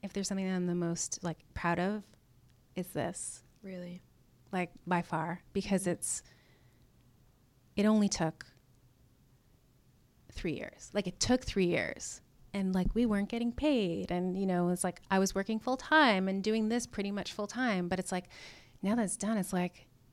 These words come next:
Speaker 1: but it only took three years. And you see the effect that it has on people when you do a screening.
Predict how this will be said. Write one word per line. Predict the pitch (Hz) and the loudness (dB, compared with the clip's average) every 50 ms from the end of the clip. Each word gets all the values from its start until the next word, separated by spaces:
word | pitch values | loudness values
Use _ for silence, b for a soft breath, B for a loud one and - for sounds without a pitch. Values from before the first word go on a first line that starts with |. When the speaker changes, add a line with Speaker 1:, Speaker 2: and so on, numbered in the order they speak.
| _ - - | _ -6 -2
Speaker 1:
but | 196 180 | 0 2
it | 175 180 | 4 4
only | 190 196 185 180 | 2 2 0 -2
took | - - - - 226 233 | -4 -6 -6 -6 -6 -6
three | - - - 180 | -6 -8 -6 -4
years. | - 175 170 - 196 202 196 - - - - - _ B B B B B B B B B | -4 -4 -4 -4 -4 -6 -8 -10 -12 -16 -20 -20 _ B B B B B B B B B
And | 208 196 | 6 8
you | 190 190 | 8 8
see | 190 - - - 226 226 233 | 8 6 4 6 8 8 8
the | 208 226 202 | 8 8 6
effect | 190 - - - - - - 208 196 175 - - - - - - | 6 4 0 -6 -8 0 2 2 4 2 0 -4 -6 -8 -4 0
that | - 180 170 | 0 0 2
it | - 180 | 0 -2
has | - - - - 175 175 170 170 170 170 - | -4 -6 -4 0 2 2 2 2 2 0 0
on | - 175 170 165 | 0 -2 -2 -2
people | - - 185 - 170 170 | -2 -2 0 0 0 0
when | 165 165 | 0 0
you | 165 | 0
do | 165 165 160 | 0 0 0
a | |
screening. | 170 - - - 180 180 175 170 160 160 165 170 | 0 -2 -2 0 0 2 2 2 2 2 0 -4